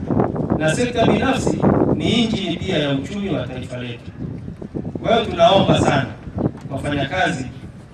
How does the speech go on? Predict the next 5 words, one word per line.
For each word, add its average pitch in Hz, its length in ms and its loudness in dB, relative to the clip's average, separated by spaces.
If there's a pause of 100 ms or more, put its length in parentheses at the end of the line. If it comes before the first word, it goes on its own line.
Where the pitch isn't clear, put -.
(840)
tujue 135 380 -2
kwamba 143 380 4
sisi - 260 -6
ni 143 180 2
injini - 440 0